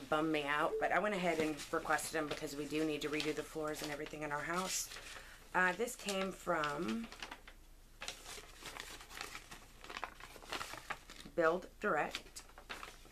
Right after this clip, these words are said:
and it's all kinda tore up. And I thought I only requested four, but I think I got five different samples here. And what it was, this was from Top Back Cash,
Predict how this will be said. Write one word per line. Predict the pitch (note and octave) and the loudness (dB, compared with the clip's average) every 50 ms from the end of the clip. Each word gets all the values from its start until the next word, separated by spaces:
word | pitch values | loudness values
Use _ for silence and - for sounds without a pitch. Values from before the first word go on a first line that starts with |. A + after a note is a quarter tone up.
| - - - - - - - - - | -18 -18 -18 -18 -18 -18 -16 -12 -10
and | - - - - | -10 -8 -6 -6
it's | D3 - - - - | -6 -6 -6 -4 -4
all | C3+ - - B2 - | -6 -6 -6 -10 -10
kinda | - - C3 B2 B2 B2 A#2+ - | -6 -6 -4 -4 -2 -4 -4 -4
tore | - C3 B2+ B2 A#2+ B2 B2+ | -4 -4 -4 -4 -4 -2 -2
up. | C3 A#2+ - - - - - - - - - - - - - - - - - | -4 -4 -4 -8 -10 -10 -10 -10 -12 -16 -18 -18 -18 -18 -18 -18 -12 -6 -2
And | D#3+ D3+ D3+ | 0 4 4
I | E3 | 4
thought | D#3+ - - F4 G#4+ G4+ | 2 4 6 6 6 8
I | B3 G3 | 8 6
only | F#3 F3 E3 | 6 6 4
requested | D#3+ E3 D#3+ - E3+ D#3+ - - D#3+ D3+ | 4 2 2 2 2 0 2 2 0 -2
four, | - - - D#3 D#3 E3 F3+ F3+ F3 - - | 0 2 6 6 8 8 8 6 2 -2 -2
but | D#3 D#3 | 2 2
I | E3 D#3 | 2 4
think | - G#3 G#3+ G3 | 4 2 2 2
I | G3 G#3 | 4 2
got | - E3 - - | 4 2 0 0
five | - - D3+ C#3+ C#3+ C#3+ - | -4 -4 -2 -2 -2 -2 -2
different | - D3+ - - - - - | -4 -4 -4 -4 -6 -4 -4
samples | - D#3 C#3+ C#3 - D3 C#3+ - | -4 -4 -4 -4 -4 -6 -6 -4
here. | - E3 D3+ D3 D3 - - - - - - - | -4 -4 -4 -6 -8 -10 -12 -12 -8 -8 -4 2
And | E3+ F3+ | 6 6
what | G#3 A3 | 8 8
it | A#3+ - - | 6 4 4
was, | F#3+ F#3+ F#3 F#3 F3+ F3 - | 6 6 6 6 6 4 2
this | G3 G3+ G3+ - | 0 0 0 0
was | - G#3+ F#3 - | -2 -2 -2 2
from | - F#3 E3+ E3 | 4 4 4 4
Top | E3 - - E3 - - | 4 2 4 4 4 4
Back | D#3 D#3 - - - | 2 0 0 0 -2
Cash, | - D#3+ D#3 E3 F#3 F3+ - - - | -2 0 0 0 0 0 0 0 -2